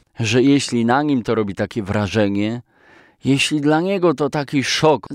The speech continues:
to do niego tak mocno przemawia, to co dopiero do jego kolegów,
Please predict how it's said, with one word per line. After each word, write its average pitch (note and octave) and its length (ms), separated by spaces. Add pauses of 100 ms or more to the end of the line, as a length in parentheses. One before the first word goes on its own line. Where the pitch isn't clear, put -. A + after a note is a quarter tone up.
to D#3 140
do D#3+ 120
niego E3+ 280
tak E3 200
mocno F3 440
przemawia, D3+ 840
to F3 160
co B3 220
dopiero F#3 720
do B2+ 140
jego A2 260
kolegów, D3 800